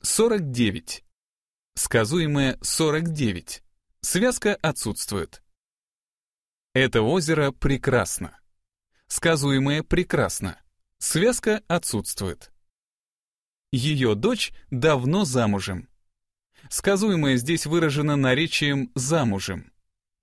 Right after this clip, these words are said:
Оно составное именное. Предложения также различаются по составу грамматической основы.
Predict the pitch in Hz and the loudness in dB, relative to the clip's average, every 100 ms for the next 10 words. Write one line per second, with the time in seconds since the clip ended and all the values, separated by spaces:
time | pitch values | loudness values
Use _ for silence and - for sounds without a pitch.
0 | - - 196 262 240 185 - 143 123 175 | -6 2 2 2 2 -2 2 0 2 0
1 | 175 170 - 135 120 107 98 90 - _ | 0 -2 0 2 4 2 0 -6 -14 _
2 | _ _ _ _ _ _ _ _ _ _ | _ _ _ _ _ _ _ _ _ _
3 | _ _ _ - 127 131 117 117 185 185 | _ _ _ 0 2 4 4 2 2 2
4 | 107 101 - 233 190 196 175 131 131 - | 2 0 0 0 2 2 2 0 -2 2
5 | 190 175 - 165 - 143 131 113 - 185 | 2 0 0 -2 0 0 0 0 0 0
6 | 170 156 143 135 120 120 127 117 147 147 | 0 0 0 2 0 0 -2 -4 -2 -2
7 | - 123 92 80 | 0 -2 -4 -8